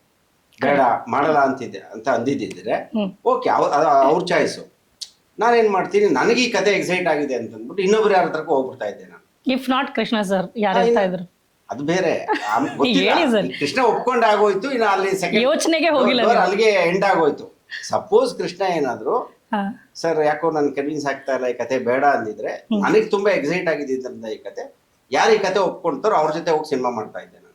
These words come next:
Speaker 2: ಹ್ಮ್, ಹ್ಮ್, ಹ್ಮ್.
Speaker 1: ಅದೇ
Speaker 2: So,
Speaker 1: ನನ್
Speaker 2: ಫಸ್ಟ್
Speaker 1: ಪ್ರಾಬ್-,
Speaker 2: ನಿಮ್ ಮೈಂಡ್ ಅಲ್ಲಿ ಇದ್ದಿದೆ ಸರ್?
Speaker 1: ಹಾ, ಕೃಷ್ಣ ಇದ್ದಿದ್ದು. So,
Speaker 2: ಓಕೆ.
Speaker 1: ಹಂಗೆ,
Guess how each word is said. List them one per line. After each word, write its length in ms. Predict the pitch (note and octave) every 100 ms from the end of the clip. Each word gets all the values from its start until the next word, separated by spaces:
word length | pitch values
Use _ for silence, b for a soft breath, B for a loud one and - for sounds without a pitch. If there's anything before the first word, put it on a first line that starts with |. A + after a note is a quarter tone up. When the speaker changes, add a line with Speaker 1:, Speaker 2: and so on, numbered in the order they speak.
| _ _
Speaker 2:
ಹ್ಮ್, 280 | G3 F#3+ E3+
ಹ್ಮ್, 280 | F#3 F3 E3+
ಹ್ಮ್. 140 | F3 - _ _ _ _ _ _ -
Speaker 1:
ಅದೇ 180 | C#3+
Speaker 2:
So, 60 | G#3
Speaker 1:
ನನ್ 100 | -
Speaker 2:
ಫಸ್ಟ್ 160 | D3+ A#3+
Speaker 1:
ಪ್ರಾಬ್-, 260 | - D#4+
Speaker 2:
ನಿಮ್ 160 | D#4+ B3+
ಮೈಂಡ್ 200 | A3+ A#3+
ಅಲ್ಲಿ 120 | A3+
ಇದ್ದಿದೆ 260 | F#3+ G3 A3
ಸರ್? 180 | F#3+ E3+ _ _ _ _ -
Speaker 1:
ಹಾ, 400 | C4+ - G3 - _ _
ಕೃಷ್ಣ 400 | E3+ F#3+ D4 D4
ಇದ್ದಿದ್ದು. 380 | D3 G#2+ F#2+ -
So, 560 | - _ _ _ -
Speaker 2:
ಓಕೆ. 280 | F#3+ E3+ C#3+
Speaker 1:
ಹಂಗೆ, 380 | G3 D#3+ - -